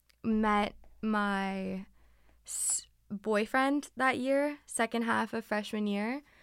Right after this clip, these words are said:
and he was a little reckless, boarding school kid coming to public school. And then sophomore year is when, I don't think we were official, though, at that point. Um,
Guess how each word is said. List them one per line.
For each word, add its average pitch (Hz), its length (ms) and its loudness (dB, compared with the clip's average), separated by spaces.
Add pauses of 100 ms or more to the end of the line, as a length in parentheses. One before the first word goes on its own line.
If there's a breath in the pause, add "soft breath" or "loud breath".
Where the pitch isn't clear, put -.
(320 soft breath)
and 214 720 0 (320)
he 214 260 -4
was 220 160 -2
a 269 40 0
little 285 240 0
reckless, 233 1000 0 (500 soft breath)
boarding 202 320 0
school 208 280 -6
kid 196 500 -2
coming 190 260 -2
to 202 80 -6
public 202 340 -8
school. 196 580 -6 (400)
And 226 180 2
then 202 200 0
sophomore 240 720 0
year 277 500 0 (100)
is 214 360 -2
when, 196 420 -4
I 214 100 0
don't 262 140 4
think 277 140 0
we 285 80 2
were 262 80 6
official, 190 360 0
though, - 200 -4
at - 100 -6
that - 160 -4
point. - 320 -6 (140)
Um, 202 480 -2